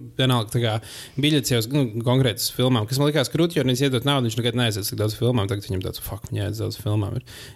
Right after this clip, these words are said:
Ja tur trīs mēneši viņi derīgi pēc pirkšanas brīža, un tad viņi uzdāvina. Jo, piemēram, piecas reizes jāiet uz kino, tā kā trīs mēnešu laikā, tas visticamāk biežāk nekā tu iet parasti. Un tad tu sāc iet uz kādām random filmām.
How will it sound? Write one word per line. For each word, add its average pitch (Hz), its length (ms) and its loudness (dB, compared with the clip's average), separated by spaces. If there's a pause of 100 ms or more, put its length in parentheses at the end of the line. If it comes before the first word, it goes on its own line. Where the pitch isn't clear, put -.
Ja 117 60 -4
tur 113 80 -2
trīs 120 280 0
mēneši 120 440 2
viņi 107 100 0
derīgi 135 340 2
pēc 143 140 -4 (240)
pirkšanas 131 340 2
brīža, 113 300 2
un 110 80 2
tad 110 100 -6
viņi 101 220 -2
uzdāvina. 113 460 2 (600)
Jo, 107 120 0 (220)
piemēram, 110 200 2
piecas 127 300 0
reizes 127 240 0
jāiet 127 160 4
uz - 40 -4
kino, 139 360 2 (140)
tā - 180 -8
kā 127 160 0 (960)
trīs 120 200 0
mēnešu 123 300 2
laikā, 120 300 2
tas - 160 -10
visticamāk 120 440 0
biežāk 120 300 2
nekā 113 240 -2
tu 120 80 -4
iet 120 120 -4
parasti. 123 360 -4 (140)
Un 107 80 -8
tad 107 100 -6
tu - 80 -8
sāc 107 320 -2
iet 110 100 2
uz - 60 -8
kādām 107 180 -2
random 110 260 0
filmām. 110 420 -2